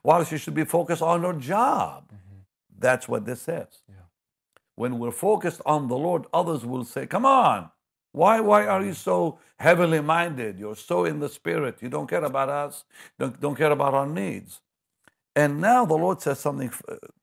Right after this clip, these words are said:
Speaker 1: incredible. So, uh, they, they want us to really focus on their vineyard, on their vineyard. "They were angry, and they made me the keeper of their vineyards,"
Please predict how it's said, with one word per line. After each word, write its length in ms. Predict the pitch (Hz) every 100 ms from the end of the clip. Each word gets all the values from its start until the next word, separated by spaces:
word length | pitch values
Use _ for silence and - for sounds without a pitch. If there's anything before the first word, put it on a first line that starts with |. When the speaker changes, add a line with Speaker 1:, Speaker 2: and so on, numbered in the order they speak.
| -
Speaker 1:
incredible. 680 | 123 127 185 220 - 87 - _ _ _ _ _ _ _ _ _
So, 520 | - - 165 135 117 _ _ _ _ _
uh, 340 | 127 123 117 - _ _ _ _ _ _ _ _
they, 220 | 107 131
they 280 | 117 123 127
want 300 | 127 160 180
us 140 | 160 -
to 160 | 143
really 180 | 147 139
focus 560 | 123 156 160 - 127 - -
on 280 | 127 120 113
their 180 | 131
vineyard, 840 | 120 95 131 190 127 90 82 78 80 _ _
on 140 | 101
their 140 | 101 101
vineyard. 760 | 82 156 175 101 82 82 80 _ _ _ _ _ _ _
"They 100 | 117
were 260 | 123 127 127
angry, 680 | 131 180 147 117 107 120 - _ _ -
and 180 | 135 127
they 180 | 127
made 360 | 123 135 175 175
me 60 | 147
the 160 | 127
keeper 340 | - 165 143 135
of 180 | 113
their 240 | 110 175 226
vineyards," 840 | 143 147 117 92 73 _ _ _